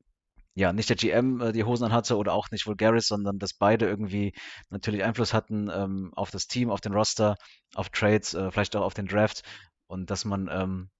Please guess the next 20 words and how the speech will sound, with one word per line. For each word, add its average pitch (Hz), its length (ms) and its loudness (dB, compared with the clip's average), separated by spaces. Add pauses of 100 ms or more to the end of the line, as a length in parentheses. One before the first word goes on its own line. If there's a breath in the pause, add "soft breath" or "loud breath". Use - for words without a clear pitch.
(240)
ja, 92 180 2
einfach 110 280 -2
keine 117 200 0
gute 117 180 -2
Struktur 123 420 0
hatte 104 300 4
und, 107 280 -4
äh, 90 240 -12
ich 95 140 -6
finde 120 240 0
schon, 123 240 2
dass 110 160 0
das 110 180 -2
auch 101 140 -2
wieder 110 220 4
dann, 107 180 0
dann 117 240 2
doch 117 160 0
spannend 117 340 2
ist. 113 240 -2